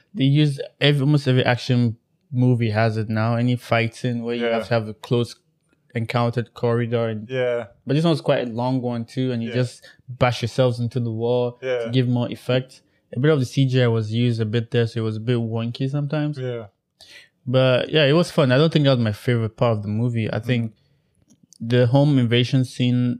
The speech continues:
Speaker 1: the part where she's giving, being given the serum thing, I think that whole conversation and actually, I think that's a really good way to explain the movie or explain
Speaker 2: Yeah.
Speaker 1: this, um, plot twist and, like, even go back to what happened in the past.
Speaker 2: Yeah.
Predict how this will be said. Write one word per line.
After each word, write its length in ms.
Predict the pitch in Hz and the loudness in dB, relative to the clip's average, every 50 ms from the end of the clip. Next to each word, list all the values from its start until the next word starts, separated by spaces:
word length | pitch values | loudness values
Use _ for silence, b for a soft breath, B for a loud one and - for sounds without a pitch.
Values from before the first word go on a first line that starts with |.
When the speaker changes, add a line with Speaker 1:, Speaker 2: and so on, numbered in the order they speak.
| - _ | -8 _
Speaker 1:
the 460 | - 123 113 123 120 120 120 120 117 110 - - | -12 -6 -2 0 0 2 2 0 0 -2 -4 -2
part 240 | - 139 127 113 | 0 0 2 2
where 140 | 120 120 120 | 2 2 2
she's 520 | 113 - - - 120 117 110 107 - - - _ | 0 0 -2 -2 -2 -2 -2 -6 -10 -16 -16 _
giving, 320 | - 127 123 123 117 110 | -4 -2 -2 -2 -2 -4
being 240 | 113 127 123 123 120 | -4 -4 -2 -2 -2
given 240 | 123 120 117 120 117 | -4 -4 -4 -6 -6
the 80 | 110 110 | -8 -10
serum 380 | - - 123 123 127 131 135 | -10 -10 -8 -8 -6 -8 -8
thing, 140 | 135 - 139 | -8 -8 -8
I 100 | 131 123 | -8 -6
think 180 | - 135 131 123 | -4 -4 -2 0
that 280 | 127 123 127 123 117 | 2 2 2 0 0
whole 200 | - - 127 127 | -2 -2 -2 -2
conversation 680 | 123 - - 120 113 120 110 - - 123 120 - 123 113 | -2 -4 -8 -8 -6 -6 -6 -4 -4 -4 -4 -4 -6 -6
and 160 | 110 110 113 | -6 -6 -6
actually, 380 | 117 120 - - 127 120 120 B B B B B B B - - - - - | -6 -8 -8 -8 -8 -10 -10 B B B B B B B -12 -12 -12 -6 -2
I 100 | 147 139 | -2 0
think 120 | 139 180 185 | 2 2 2
that's 200 | 190 196 170 143 | 2 2 0 -2
a 60 | 117 110 110 | -4 -6 -4
really 220 | 113 120 127 131 131 | 0 2 2 2 2
good 160 | 123 127 127 | 2 0 0
way 160 | 127 127 120 | 2 2 0
to 160 | 110 - - | -2 -2 -2
explain 320 | 113 110 - - 131 123 120 | -2 -2 -4 -4 -2 -2 -2
the 60 | 113 | -2
movie 360 | 107 107 110 120 123 127 127 | -4 -4 -4 -4 -4 -4 -4
or 80 | 120 110 | -4 -6
explain 320 | 107 - - - 135 127 | -6 -10 -10 -6 -4 -2
Speaker 2:
Yeah. 100 | 127 117 | -2 -2
Speaker 1:
this, 220 | 110 113 - - - _ _ _ _ _ - - | -4 -6 -12 -20 -20 _ _ _ _ _ -12 -6
um, 400 | 110 113 113 110 104 101 101 98 _ _ _ _ _ _ - | -4 -4 -4 -4 -6 -8 -12 -16 _ _ _ _ _ _ -4
plot 320 | - 127 127 131 - - | 0 0 0 0 -2 -4
twist 280 | - 143 143 151 143 - | -2 0 0 0 0 0
and, 140 | - 117 117 | -2 0 0
like, 160 | 117 113 110 - | 0 -2 -2 -2
even 280 | - 135 135 135 131 120 | -2 0 2 2 2 2
go 120 | 127 131 127 | 2 0 0
back 320 | 120 127 120 117 117 - | 2 0 0 0 -2 -6
to 260 | - - 123 117 110 107 b b b b b b _ | -10 -8 -6 -6 -6 -8 b b b b b b _
what 100 | - 127 123 | -2 0 2
happened 260 | 120 117 - 123 117 | 2 0 0 -2 -2
in 40 | 110 | -2
the 60 | 107 | -4
past. 420 | - - 127 127 143 139 - - _ _ _ | -4 -2 0 0 0 -2 -4 -10 _ _ _
Speaker 2:
Yeah. 260 | 131 127 123 117 110 | -10 -10 -10 -10 -12